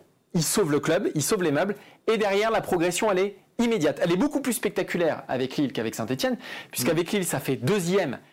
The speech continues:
Speaker 1: quatrième dans une saison stoppée par le covid. Donc tu peux te dire que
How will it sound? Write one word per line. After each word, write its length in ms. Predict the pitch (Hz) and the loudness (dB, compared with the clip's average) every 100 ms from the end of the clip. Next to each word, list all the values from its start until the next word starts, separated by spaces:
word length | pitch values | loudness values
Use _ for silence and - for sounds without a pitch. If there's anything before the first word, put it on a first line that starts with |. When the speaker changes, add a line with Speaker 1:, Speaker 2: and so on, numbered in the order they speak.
| _ | _
Speaker 1:
quatrième 600 | - 254 - 262 262 190 131 | -4 -2 0 2 2 0 0
dans 100 | 143 | 0
une 200 | 175 190 | 2 0
saison 280 | 208 202 | 0 0
stoppée 320 | 180 185 170 165 | 0 0 0 0
par 140 | 165 | 0
le 60 | 147 | 0
covid. 340 | 180 180 120 - - _ | 0 0 -4 -8 -20 _
Donc 120 | 127 - | -6 -4
tu 100 | 139 | 0
peux 100 | 156 | 0
te 80 | |
dire 260 | 139 180 - | 2 0 0
que 300 | 175 151 | 2 2